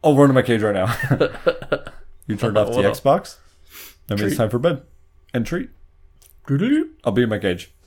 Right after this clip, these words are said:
Speaker 2: Dogs,
Speaker 1: That's,
Speaker 2: dogs.
Speaker 1: that's what my dogs do.
Speaker 2: Yeah, I love it.
Speaker 1: It's, it's pretty great. It's just proof of concept,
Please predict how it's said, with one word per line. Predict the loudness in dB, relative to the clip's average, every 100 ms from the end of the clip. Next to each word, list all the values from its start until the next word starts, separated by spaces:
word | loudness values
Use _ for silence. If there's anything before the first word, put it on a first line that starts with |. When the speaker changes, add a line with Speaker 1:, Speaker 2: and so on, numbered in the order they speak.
| _ -20 -20 -20 -20 -20 -20 _ _ _
Speaker 2:
Dogs, | -20 -18 -18 -14 0
Speaker 1:
That's, | 0 0
Speaker 2:
dogs. | -4
Speaker 1:
that's | -8 -8
what | -12
my | -12
dogs | -16 -18 -20
do. | -20 -20 -20 -20 -20 _ _ _ -16
Speaker 2:
Yeah, | -14
I | -12
love | -14 -16
it. | -18 -20 _ _ _ _ _ _ _
Speaker 1:
It's, | -14 -14 -16
it's | -12
pretty | -8 -6
great. | -4 -6 -8 -14 _ _ _ _ _ _ _ -20 -20 _ _ -20
It's | -20
just | -16 -12 -12 -10
proof | -6 -6 -6
of | -6
concept, | -4 -4 -6 -10 -10